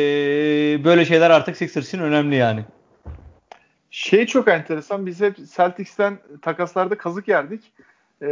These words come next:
Speaker 2: Matisse Thybulle takasında herhalde kazanan taraf biz olduk.
Speaker 1: Yani evet, e, o takas,
Speaker 2: Yani
Speaker 1: yani
Speaker 2: adamlar
Speaker 1: ha.
Speaker 2: bize Al Horford'u falan soktular yani. Onu
Speaker 1: Evet.
Speaker 2: fark etmedik
Speaker 1: Ama
Speaker 2: mesela yani.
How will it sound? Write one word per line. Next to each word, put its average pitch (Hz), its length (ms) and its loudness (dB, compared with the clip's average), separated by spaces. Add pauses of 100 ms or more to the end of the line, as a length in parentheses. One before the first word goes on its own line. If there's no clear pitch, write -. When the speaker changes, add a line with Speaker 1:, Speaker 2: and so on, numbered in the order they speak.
(640)
Speaker 2:
Matisse 165 360 -8
Thybulle 202 420 0 (300)
takasında 170 480 -10
herhalde 190 240 -4
kazanan 190 360 -10
taraf 190 240 -10
biz 175 80 -16
olduk. 123 340 -18 (840)
Speaker 1:
Yani 170 280 8
evet, 180 340 2
e, 139 640 -4 (1700)
o 160 160 -2
takas, 180 500 -2 (380)
Speaker 2:
Yani - 160 -14
Speaker 1:
yani 170 160 4
Speaker 2:
adamlar 202 420 2
Speaker 1:
ha. 208 60 -4
Speaker 2:
bize 208 180 -2
Al 196 200 2
Horford'u 214 380 -6
falan 202 260 -6
soktular 143 480 -12
yani. 127 280 -16 (400)
Onu 135 180 -12
Speaker 1:
Evet. 120 120 -14
Speaker 2:
fark 151 240 0
etmedik 143 300 -6
Speaker 1:
Ama 160 80 -2
Speaker 2:
mesela 185 240 -4
yani. 127 260 -12